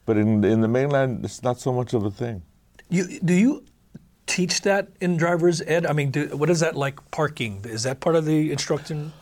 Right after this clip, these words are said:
Speaker 1: Um, we do it. It's not a mandatory thing to reverse park, but we generally try to teach them to reverse park.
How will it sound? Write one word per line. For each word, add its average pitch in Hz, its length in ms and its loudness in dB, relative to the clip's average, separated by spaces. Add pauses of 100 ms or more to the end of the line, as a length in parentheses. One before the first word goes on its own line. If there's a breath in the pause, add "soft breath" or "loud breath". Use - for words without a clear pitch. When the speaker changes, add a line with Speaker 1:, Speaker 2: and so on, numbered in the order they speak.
(120)
Speaker 1:
Um, 143 520 2
we 180 140 4
do 180 260 2
it. 180 160 2 (140)
It's 123 340 2
not 165 180 2
a 127 60 2
mandatory 127 600 2
thing 131 300 0
to 104 140 2
reverse 95 420 2
park, 107 300 -2
but 85 100 2
we 98 240 2
generally 107 420 2
try 95 200 2
to 95 80 0
teach 98 260 -2
them 98 180 2
to 98 60 4
reverse 95 420 2
park. 95 360 -2